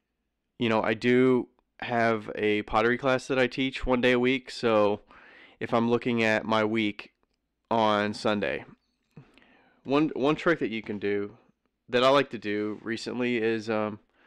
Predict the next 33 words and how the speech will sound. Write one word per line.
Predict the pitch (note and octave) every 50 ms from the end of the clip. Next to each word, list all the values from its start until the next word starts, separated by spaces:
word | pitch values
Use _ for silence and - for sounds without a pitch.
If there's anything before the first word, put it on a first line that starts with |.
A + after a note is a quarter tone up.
| _ _ _ _
I | - -
just | B2+ C3+ -
take | - F#3 E3
a | D#3+
three-by-five | - - C#3 C3+ C3 C3+ B2+ - C#3+ C3+ A2
note | G#2+ G2+ G#2+ G#2+
card | - C#3 C3 C3+ C#3+ C#3+ D#3 - _ _ _ _ _ _ _ _ _ _ _ _ _ _ _ _ _ _ -
and | - A2+ A#2
I | A#2 A#2
write | A2+ A#2 A#2 A2+
out | A#2 A#2 A2 A2
Monday, | A2+ A2+ A2+ A2
Tuesday, | - A#2+ A#2 A2+ A#2
Wednesday, | A2+ A2+ G#2+ G#2+ A2+
Thursday, | G#2+ A#2+ A2+ G#2+ A#2 G#2
Friday. | - A2 A2 A2 A#2+ C3+ D#3+ E3 - _ _ _ _ _ _ _ _ _ _ _ _ _ _ _ _ _ _ _ _ _ _ _ _ _ _ -
And | A2 A2
if | A2 - -
you | C#3
know | D#3+ F#3 F#3
a | D3
note | C3 C#3 C3
card, | - A#2+ G#2+ G#2
there's | G#2+ G#2 A#2+
not | C#3+ D3
much | D#3 C3+ A2+ -
space | - - A#2+ A#2 G#2+ -
to | - G2+
write | G#2 G#2 G#2 G2
on. | E2+ D#2 D#2+ G#2+
So | - - G#2 G2 G2 G2 - -
you're | - G#2+ A2+ A#2
not, | B2 B2+ B2 A#2 -